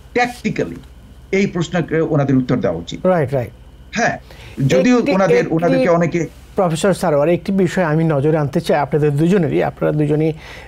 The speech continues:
Speaker 2: যে ই-, এর আগে ডক্টর খালিকুজ্জামান, আহ, বললেন প্রাইস, ইকোনমি বিষয়, প্রাইস নিয়ে একটি, আহ, প্রমিস করেছেন, আহ, কামালা হ্যারিস যে, আহ, ফুড এবং গ্রোসারি,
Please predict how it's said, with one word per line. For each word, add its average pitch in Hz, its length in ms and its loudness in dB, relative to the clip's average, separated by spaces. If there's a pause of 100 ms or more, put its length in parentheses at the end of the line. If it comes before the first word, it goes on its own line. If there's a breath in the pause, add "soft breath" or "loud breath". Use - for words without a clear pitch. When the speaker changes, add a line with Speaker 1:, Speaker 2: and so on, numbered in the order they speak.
Speaker 2:
যে 147 100 0
ই-, 165 220 0 (320)
এর 175 160 4
আগে 151 340 2 (200)
ডক্টর 143 560 -2
খালিকুজ্জামান, 143 600 -2
আহ, 147 160 -4 (380 loud breath)
বললেন 165 320 2
প্রাইস, 180 720 -2 (500 loud breath)
ইকোনমি 226 400 2
বিষয়, 135 280 -2 (160)
প্রাইস 214 480 0
নিয়ে 247 240 4
একটি, 214 320 0
আহ, 190 60 -6 (680 loud breath)
প্রমিস 208 340 0
করেছেন, 170 380 -2
আহ, 160 340 -6
কামালা 151 300 -2
হ্যারিস 139 340 -2 (100)
যে, 147 240 0 (580 loud breath)
আহ, 139 540 -4
ফুড 240 460 2
এবং 220 200 2
গ্রোসারি, 175 680 0